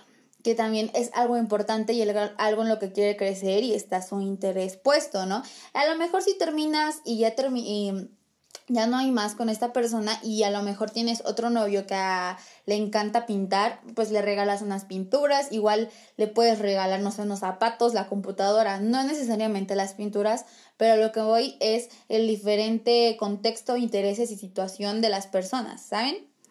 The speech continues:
A lo mejor también cuando empezamos una, una relación o esto de los ligues, podemos <laughs> caer en esto de, "Amiga, no le interesas, amiga, súper sí le interesas", pero ¿en qué nos estamos basando cuando estamos diciendo esto?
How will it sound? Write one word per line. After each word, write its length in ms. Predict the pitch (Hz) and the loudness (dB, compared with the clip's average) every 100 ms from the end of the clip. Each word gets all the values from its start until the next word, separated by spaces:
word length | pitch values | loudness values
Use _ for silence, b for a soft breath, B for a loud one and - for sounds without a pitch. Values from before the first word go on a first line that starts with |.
| b b b b b | b b b b b
A 100 | 277 | 0
lo 100 | 302 | 2
mejor 480 | 302 302 349 359 392 B B | 0 6 8 8 4 B B
también 320 | 294 311 285 | -4 -2 -2
cuando 220 | 285 311 262 | -2 -2 -2
empezamos 540 | 240 220 233 240 254 | -2 -2 -2 -2 -2
una, 560 | 240 233 226 226 208 - | -2 0 0 -2 -2 -2
una 340 | 233 233 226 | -2 0 0
relación 960 | 214 208 202 202 240 247 247 247 240 233 | 0 0 0 -2 0 2 2 2 2 2
o 120 | 214 | 0
esto 300 | 208 208 240 | -2 0 2
de 100 | 214 | 2
los 240 | 196 190 | 2 0
ligues, 400 | 214 262 262 269 | -2 0 2 2
podemos 800 | 277 233 226 220 220 220 240 254 - B B | 2 2 4 4 4 2 0 -2 -8 B B
<laughs> 360 | 247 277 262 202 | -4 -2 -2 0
caer 380 | 233 226 226 247 | 2 4 4 4
en 160 | 262 | 2
esto 240 | 233 233 240 | -2 0 0
de, 60 | |
"Amiga, 580 | 220 208 247 277 277 - | 2 0 0 0 -2 -4
no 160 | - 220 | -2 0
le 80 | 226 | 2
interesas, 720 | 233 208 196 240 262 247 240 | 2 2 2 2 2 -2 -2
amiga, 440 | 214 208 220 233 233 | -4 -2 0 0 -2
súper 340 | - 214 185 | -6 -4 -4
sí 140 | 185 233 | -2 0
le 120 | 247 | 0
interesas", 580 | 254 240 220 220 262 262 | 2 2 0 0 -2 -2
pero 140 | 247 | -2
¿en 140 | 262 269 | 0 -2
qué 80 | 370 | -2
nos 160 | 466 | -2
estamos 380 | 254 226 233 247 | -4 -2 -2 -2
basando 420 | 220 196 202 208 | -2 -2 -2 -2
cuando 220 | 208 202 196 | -2 -4 -4
estamos 360 | 196 196 214 | -4 -4 -4
diciendo 420 | 202 190 196 196 202 | -6 -8 -6 -2 0
esto? 400 | 190 196 240 | 0 -2 -4